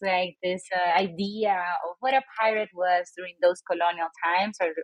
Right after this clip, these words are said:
or during those times, I mean, fifteenth, sixteenth, seventeenth century. But actually, that kind of character or that kind of, um, nationless and ruthless character, like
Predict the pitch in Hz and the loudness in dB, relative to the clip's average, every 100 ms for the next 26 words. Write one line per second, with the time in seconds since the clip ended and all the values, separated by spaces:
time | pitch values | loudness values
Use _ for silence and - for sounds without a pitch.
0 | - 170 - 175 175 170 185 - 175 180 | -4 -4 0 -2 2 2 2 0 0 0
1 | 202 - 160 175 175 175 - - 180 - | -2 -6 -6 -2 -4 -4 -8 2 2 2
2 | - 180 180 180 185 - - 175 180 170 | 0 0 0 0 0 2 0 -2 0 2
3 | 165 - 170 - 175 - 220 254 - - | 0 -2 -6 -2 -2 0 0 0 -4 -12
4 | - - - - - - - 320 - 330 | -12 -10 -12 0 0 2 0 0 -2 -2
5 | 269 262 254 _ _ _ 180 262 302 - | 0 0 -2 _ _ _ 2 4 4 -2
6 | 320 294 247 - - 302 294 202 - 180 | -2 2 2 -2 -4 0 0 0 -2 0
7 | 180 - 196 208 214 220 - 233 220 220 | 0 0 -2 0 0 -2 -6 -2 0 -2
8 | - 214 208 208 - - - - - 196 | -2 0 0 0 -6 -20 -20 -16 -4 0
9 | 196 185 180 175 175 233 240 269 - 247 | 0 0 -2 -6 -6 -2 0 0 -4 -6
10 | 233 226 226 220 - 185 180 220 247 226 | -2 0 0 -2 -10 -8 0 2 2 0
11 | 214 - 190 196 190 - 190 175 160 | -4 -4 0 0 0 -2 -2 0 0